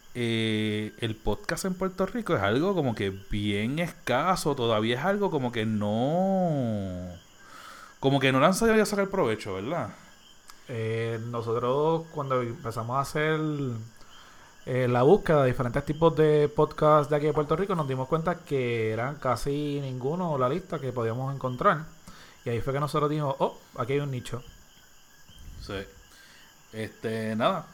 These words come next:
Speaker 1: Esto va a ser, eh, bien
Speaker 2: Realmente,
Speaker 1: informal.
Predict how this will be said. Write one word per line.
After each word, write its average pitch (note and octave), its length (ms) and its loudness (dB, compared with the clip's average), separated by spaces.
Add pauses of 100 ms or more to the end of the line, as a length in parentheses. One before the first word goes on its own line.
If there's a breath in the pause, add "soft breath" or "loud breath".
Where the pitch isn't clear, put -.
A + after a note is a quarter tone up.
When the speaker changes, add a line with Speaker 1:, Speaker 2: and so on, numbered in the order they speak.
(840 soft breath)
Speaker 1:
Esto F#3 840 4 (580)
va C#3 100 6
a C#3+ 40 4
ser, F#3+ 500 2 (800 loud breath)
eh, B2 720 0
bien A#2+ 80 -2
Speaker 2:
Realmente, F3 400 8
Speaker 1:
informal. C3+ 720 6